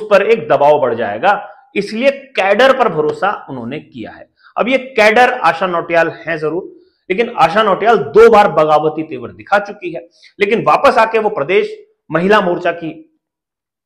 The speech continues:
अध्यक्ष अगर बनती है तो इससे अंदाजा लगता है कि पार्टी के भीतर उनकी कोई ना कोई अच्छी पैठ है, उनके शुभचिंतक मौजूद हैं। और बीजेपी ने ये संदेश देने की कोशिश इस टिकट के जरिए की है कि ये संदेश ना जाए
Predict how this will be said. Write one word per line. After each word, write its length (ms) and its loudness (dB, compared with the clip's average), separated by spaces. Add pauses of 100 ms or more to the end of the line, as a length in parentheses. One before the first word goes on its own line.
(140)
अध्यक्ष 360 -2
अगर 180 0
बनती 280 -4
है 60 2
तो 120 -4
इससे 160 -8
अंदाजा 300 -4
लगता 300 -2
है 160 4 (340)
कि 140 -4
पार्टी 360 4
के 100 -2
भीतर 280 -4
उनकी 300 -10
कोई 260 -2
ना 120 -2
कोई 260 -4 (160)
अच्छी 280 -8 (380)
पैठ 260 0
है, 160 -2 (320)
उनके 260 -6
शुभचिंतक 680 -10
मौजूद 400 -4
हैं। 220 -10 (480)
और 160 6 (100)
बीजेपी 580 -2
ने 100 0
ये 120 -2
संदेश 420 0
देने 260 -4
की 120 -12
कोशिश 460 -8
इस 120 -20 (840)
टिकट 380 -6
के 80 -4
जरिए 300 -6
की 220 -6
है 180 -4 (500)
कि 60 -2 (120)
ये 160 0
संदेश 440 -2
ना 120 -6
जाए 240 -2